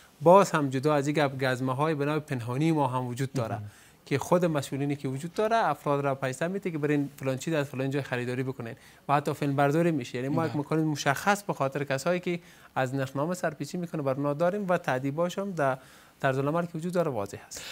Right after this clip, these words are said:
Speaker 2: و بعضاً خب مثلاً در یک جای کسی کاروبار می‌کنه، دکان داره که اونجا کرای دکانش ارزان است، خب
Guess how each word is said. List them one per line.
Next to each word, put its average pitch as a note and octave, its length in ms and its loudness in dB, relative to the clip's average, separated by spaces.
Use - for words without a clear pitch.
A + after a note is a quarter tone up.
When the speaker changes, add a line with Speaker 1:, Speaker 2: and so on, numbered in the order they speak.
Speaker 2:
و F3+ 140 8
بعضاً A3+ 380 2
خب G#3+ 160 0
مثلاً F#3+ 520 0
در F3 140 2
یک D#3+ 180 0
جای G3+ 280 6
کسی F3 520 -2
کاروبار D#3 440 2
می‌کنه، D3 460 -2
دکان F3 360 -2
داره E3+ 220 0
که E3+ 140 -6
اونجا E3+ 480 0
کرای E3 300 2
دکانش D3 420 -2
ارزان B2+ 420 -4
است، - 260 -10
خب C#3 120 -4